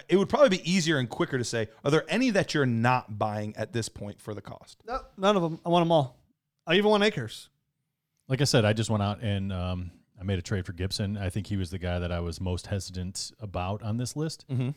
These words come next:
Speaker 3: and I just went and traded 'cause he had done enough in, in my eyes that, to establish himself in this list.
Speaker 1: The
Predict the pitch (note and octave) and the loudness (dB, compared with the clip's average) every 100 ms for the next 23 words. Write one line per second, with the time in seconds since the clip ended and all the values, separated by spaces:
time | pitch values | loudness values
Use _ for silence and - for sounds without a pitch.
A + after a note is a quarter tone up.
0 | - F2+ F2+ E2+ F2+ E2+ D#2 E2+ D#2+ D#2+ | -6 -4 -4 -6 -8 -10 -10 -8 -8 -10
1 | F2 D#2 - - F2 D#2+ E2 D#2+ D#2 D#2 | -10 -10 -14 -8 -8 -6 -8 -8 -8 -10
2 | E2 D#2 G2 E2+ D#2+ D#2+ D#2+ D#2 - F2 | -12 -14 -12 -10 -8 -8 -8 -10 -12 -14
3 | E2+ - G2 G2+ F#2 E2+ - E2+ F2 E2+ | -12 -4 -4 -2 -4 -6 -12 -12 -12 -10
4 | G2+ E2+ D#2 D#2+ C#2+ - _ - D3 | -8 -8 -10 -12 -16 -20 _ -6 -6